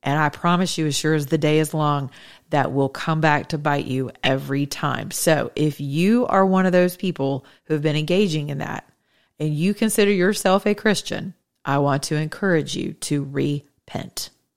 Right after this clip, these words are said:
to confess to your Father in your own private prayer time and ask for forgiveness and turn away.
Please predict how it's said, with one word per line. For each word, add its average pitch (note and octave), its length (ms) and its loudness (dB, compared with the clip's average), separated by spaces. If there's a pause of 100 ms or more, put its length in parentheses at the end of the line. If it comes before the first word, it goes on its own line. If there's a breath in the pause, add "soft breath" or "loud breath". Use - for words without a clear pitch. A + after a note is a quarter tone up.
(1500)
to D#3 160 -4
confess F#3 580 -4
to B3 60 -2
your A#3 120 2
Father D#3+ 460 0
in - 200 -4
your C3+ 180 -8
own F3 300 2
private F#3+ 340 2
prayer D#3+ 260 0
time - 400 -10 (400 soft breath)
and D#3 260 -6
ask D#3+ 360 0
for G3 120 2
forgiveness D3+ 760 -2
and D3 180 -6
turn D#3 520 -2 (180)
away. D3+ 460 -4